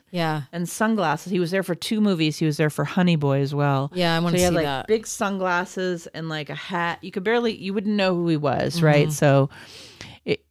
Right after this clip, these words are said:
Speaker 2: he's on stage in front of a room full of industry people, but he looks like he's on the side of the street trying to not be recognized.
Speaker 1: Mm-hmm.
Speaker 2: And he sat with his head down most of the time. So when they would ask him questions,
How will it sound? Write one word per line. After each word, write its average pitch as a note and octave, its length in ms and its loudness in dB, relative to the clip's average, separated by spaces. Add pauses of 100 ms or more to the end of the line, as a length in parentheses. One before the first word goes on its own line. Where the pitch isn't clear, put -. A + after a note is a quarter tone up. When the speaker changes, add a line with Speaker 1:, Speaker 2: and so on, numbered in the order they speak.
Speaker 2:
he's B3 300 4
on C4 200 8
stage A#3+ 400 4
in G#3 100 4
front F#3+ 260 4
of F3 300 4
a D#3+ 240 6
room E3+ 340 0
full E3+ 200 4
of D3 100 4
industry A#3 460 4
people, D3 720 2
but D#3+ 180 4
he E3 220 4
looks E3 320 2
like D3 180 2
he's D3 220 -2
on C#3+ 320 0
the C#3+ 100 0
side C#3+ 240 2
of D3 80 2
the C#3 80 -2
street D3+ 400 -2
trying D3 280 0
to C#3+ 80 0
not C#3+ 180 -2
be C#3+ 120 -2
recognized. C#4+ 760 -6
Speaker 1:
Mm-hmm. D#3 440 -4
Speaker 2:
And F3 180 2
he F#3 140 4
sat G3 380 4
with G3+ 120 4
his G3 220 2
head F#3 240 -4
down C4 300 0
most D4 260 -2
of D#4+ 80 0
the D4+ 100 -2
time. D#4+ 400 -4
So F#3+ 200 2
when E3+ 160 2
they D#3+ 100 4
would D3+ 120 4
ask C3 340 2
him D#3+ 160 0
questions, A3 840 2